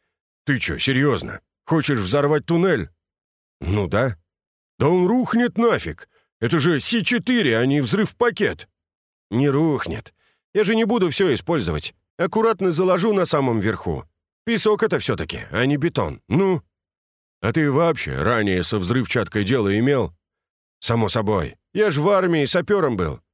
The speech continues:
Не паникуй. Я знаю, что делаю». «Ну ладно, делай как знаешь. Только, мля, туннель не завали нахрен!» Вергилий посмотрел на него с опасением.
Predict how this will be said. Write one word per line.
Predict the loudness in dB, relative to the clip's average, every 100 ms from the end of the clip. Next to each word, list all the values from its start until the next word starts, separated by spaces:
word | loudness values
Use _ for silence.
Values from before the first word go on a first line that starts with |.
| _
Не | -6 -2
паникуй. | 0 0 0 0 -2 -8 _
Я | 0 0
знаю, | 2 2 2 0
что | -2
делаю». | 0 0 -2 -4 -10 _ _ _ _ _ _ _ _ _
«Ну | 0 2
ладно, | 4 2 2 -2 -4 -4
делай | 0 2 2
как | 0 0
знаешь. | 0 0 -2 -6 -12 _ _ _
Только, | -4 0 0
мля, | 2 2 0 -2 -6 _
туннель | -2 2 2 2 2
не | 2
завали | 2 2 4 2
нахрен!» | 2 0 0 -2 -4 -10 _ _ _ _ -4
Вергилий | -2 0 0 0 0
посмотрел | -2 -2 0 0 0
на | 0
него | 0 0
с | -2
опасением. | -2 -2 -2 -2 -4 -8 -12